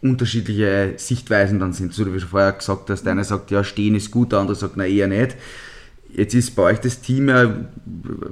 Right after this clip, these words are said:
relativ groß, also ihr habt ja da einige, einige Leute, die da einfach arbeiten. Äh, ich kann mir vorstellen, dass da Kommunikation teamintern einfach extrem wichtig ist. Ähm, wie schaut es bei euch aus? Habt ihr da,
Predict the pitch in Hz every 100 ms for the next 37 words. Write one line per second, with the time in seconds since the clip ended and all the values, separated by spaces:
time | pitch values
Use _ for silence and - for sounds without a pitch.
0 | - - 101 110 113 123 - 107 107 151
1 | 123 104 107 107 113 110 107 73 98 107
2 | 113 113 110 - - - - 113 117 107
3 | 101 101 104 113 104 92 - - 82 90
4 | 101 104 123 123 - - - - - 104
5 | 98 - 110 117 120 120 104 - 117 107
6 | 107 101 - 113 107 107 - 107 113 113
7 | - - - - 127 117 139 131 101 90
8 | - - - - - 98 107 107 107 -
9 | 98 98 117 120 - - - - - -
10 | 104 98 76 64 58 104 120 147 151 -
11 | 113 113 120 - 107 107 107 - 85 101
12 | - 101 98 - 120 113 104 107 87